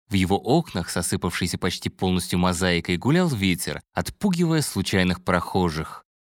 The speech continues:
Всю долгую зиму в пейзажах серого цвета Заретта слушала этот холодящий душу орган и никак не могла понять, почему у собора нет прихожан, раз он вновь открыт. Всю долгую зиму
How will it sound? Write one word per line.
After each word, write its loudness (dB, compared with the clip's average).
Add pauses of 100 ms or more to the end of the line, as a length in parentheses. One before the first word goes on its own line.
(100)
Всю 0
долгую 2
зиму 4
в -6
пейзажах 4
серого 2
цвета 0
Заретта 4
слушала 0
этот -4
холодящий 0
душу 0
орган 2 (120)
и 2
никак 4
не 2
могла 2
понять, 2
почему 0
у 0
собора 2
нет 0
прихожан, 0
раз -2
он 0
вновь -2
открыт. -4 (400)
Всю -2
долгую 2
зиму 0